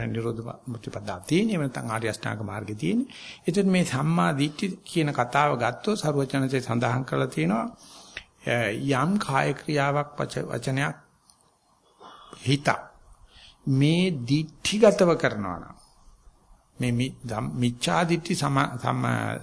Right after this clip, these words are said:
සමන්තා ඒකන්නේ යාච පත්තනා යාච පනිදි යෝච චේතනා සබ්බං ඒ වැරදි දෘෂ්ටියෙන් කරන ඕනම ප්‍රාර්ථනාවක් ඕනේ ප්‍රනිධියක්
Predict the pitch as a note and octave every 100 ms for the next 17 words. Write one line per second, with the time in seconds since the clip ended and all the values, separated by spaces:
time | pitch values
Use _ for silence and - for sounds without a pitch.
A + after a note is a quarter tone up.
0 | - B2+ C3+ B2+ A#2+ G2+ - - - _
1 | _ - - _ _ - - C#3 D#3 D3+
2 | D#3 D3 C#3+ B2+ A#2+ G#2+ B2 C3 C3 -
3 | A#2 - - E3+ D#3 D3 D3 C3+ A#2+ B2
4 | A#2+ A#2+ - B2 C#3 D#3 D#3 C#3+ D3+ D3
5 | C#3+ A#2+ A#2 A#2+ - G#2+ - C#3+ D3 D3+
6 | D#3+ D3 D3 C#3+ C#3 - _ _ _ _
7 | - - C3 E3+ G#3 C#3+ D#2 - - _
8 | _ _ - A#2+ A2+ A#2 C3 C#3+ C#3 C3
9 | C3+ - E3 E3 D3+ D#3 D#3 E3+ E3+ F3
10 | C#3+ F3 A#3+ B3+ B3+ G#3+ C#3 A2+ A2 G#2
11 | F#2 F#2 - - _ _ _ _ _ _
12 | _ _ C#3 D#3 F#3 A3 A3+ A3+ G#3+ -
13 | - C#3 F3 G#3 D#3+ B2 G2+